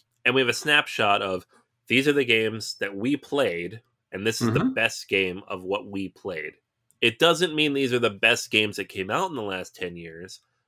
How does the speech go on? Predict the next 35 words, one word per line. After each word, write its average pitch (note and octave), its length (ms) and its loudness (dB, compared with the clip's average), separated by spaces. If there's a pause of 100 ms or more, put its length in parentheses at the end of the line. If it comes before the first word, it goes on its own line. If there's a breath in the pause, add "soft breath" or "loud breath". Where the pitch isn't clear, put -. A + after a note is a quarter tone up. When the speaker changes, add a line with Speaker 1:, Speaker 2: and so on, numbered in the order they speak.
(120)
Speaker 1:
but - 80 2
in B2 100 4
any B2 200 2
given G#2 300 0
year, A2+ 480 0 (240)
it's - 140 -8
the A2 60 -2
best G2+ 280 2
game G2 200 2
that F#2+ 120 -4
we G2 120 -4
played F2 500 0 (400)
through G#2 300 0
that E2+ 220 -2
year. - 380 -8 (360)
So C#3 140 4
it's C3+ 140 4
interesting G3 500 6
to A2+ 100 2
kinda A2 220 0
see G#2 180 0
what G2 200 4
that - 180 -4
looks F2+ 260 -6
like, C#3+ 240 2
like, F2 120 -2
what G2 180 0
we G2 100 -2
prioritized, C3 1000 4
what - 220 0
we F#2+ 100 -2
thought F2 320 -4
was E2+ 180 -8 (100)
most E2 240 -12
valuable, A#2+ 600 4